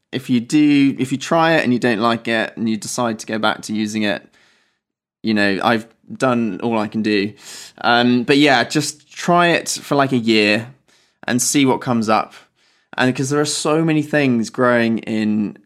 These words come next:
like, garden lawns and, like I said, in the walls and the pavements,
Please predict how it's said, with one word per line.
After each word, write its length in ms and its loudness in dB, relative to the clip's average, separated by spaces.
like, 220 -6
garden 360 2
lawns 720 0
and, 120 -4
like 180 -2
I 20 -6
said, 260 0
in 100 -2
the 60 -2
walls 380 -2
and 100 -2
the 60 -2
pavements, 720 -4